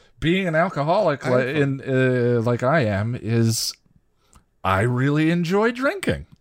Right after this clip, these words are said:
Speaker 1: Uh, like, I, it's not a, uh, i-, uh, you know, i-, it's, I'm gaining f-, other accesses to it, but it's
Speaker 2: Mm-hmm.
Speaker 1: definitely an access to joy for me, um, and to,
Speaker 2: Right,
Speaker 1: to
Speaker 2: yeah.
Speaker 1: turn the volume down.
Speaker 2: And I get that. 'Cause,
Speaker 1: Yeah.
Speaker 2: I mean, I don't drink,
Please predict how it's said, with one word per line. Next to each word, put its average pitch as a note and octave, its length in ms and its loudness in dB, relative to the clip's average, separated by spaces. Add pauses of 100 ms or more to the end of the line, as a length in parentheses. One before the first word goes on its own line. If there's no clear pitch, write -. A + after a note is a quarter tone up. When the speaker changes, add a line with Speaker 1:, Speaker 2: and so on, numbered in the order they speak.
Speaker 1:
Uh, B2 120 0
like, C3+ 200 0
I, C#3+ 180 0
it's G3+ 260 -2
not A#3 260 0
a, F#3 400 0
uh, D3+ 760 0
i-, C#3+ 240 -2
uh, C#3 240 2
you D3+ 140 0
know, A#2 200 0 (920)
i-, C3+ 220 2
it's, - 560 -2 (400)
I'm C#3 300 0
gaining E3 420 2
f-, - 140 -6 (100)
other D#3 320 2
accesses F2 760 0
to F#2 180 2
it, G2+ 100 -2
but G#2+ 140 2
it's A#2 160 -2
Speaker 2:
Mm-hmm. A2 80 -8
Speaker 1:
definitely A#2+ 480 2
an G#2+ 80 2
access G#2 400 0
to G#2 100 -4
joy G2+ 380 0
for E2 160 -8
me, E2 300 0
um, F#2 560 0
and F#2 280 0
to, F#2+ 140 0
Speaker 2:
Right, G2+ 420 0
Speaker 1:
to A#2 60 -2
Speaker 2:
yeah. A2+ 80 0
Speaker 1:
turn G#2+ 160 2
the F#2 80 -2
volume G2+ 340 2
down. G3 140 0
Speaker 2:
And - 20 0
I F4 80 2
get C#3+ 280 0
that. G2+ 260 0 (340)
'Cause, G2+ 180 4
Speaker 1:
Yeah. F2 40 4
Speaker 2:
I - 20 4
mean, F#2 260 2
I F3 120 2
don't A3+ 260 0
drink, F3 800 -4